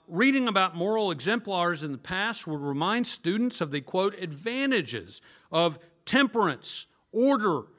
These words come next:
frugality, industry, perseverance, and other virtues." It would also reveal to Franklin, it would reveal, quote, "the ne-, necessity of a public religion," he argued.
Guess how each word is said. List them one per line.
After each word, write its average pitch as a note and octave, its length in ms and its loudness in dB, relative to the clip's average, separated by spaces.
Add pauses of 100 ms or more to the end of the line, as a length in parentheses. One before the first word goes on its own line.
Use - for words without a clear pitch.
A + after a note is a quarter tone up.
(180)
frugality, G#3 920 2 (180)
industry, G#3+ 680 2
perseverance, A#3 1040 4
and E3 140 -4
other A3+ 160 0
virtues." C3+ 800 -8 (560)
It E3+ 80 2
would F#3+ 160 4
also A#3+ 320 4
reveal G#3+ 580 2 (160)
to G3 120 -4
Franklin, G3+ 520 0 (300)
it E3 100 2
would G3 160 4
reveal, G#3+ 480 6
quote, A#3 380 2
"the F#3 80 2
ne-, G#3 280 4
necessity A#3+ 800 2
of E3+ 240 -4
a E3+ 140 2
public A#3 760 -2
religion," F#3+ 640 -2 (680)
he D3 180 -2
argued. A2+ 560 -6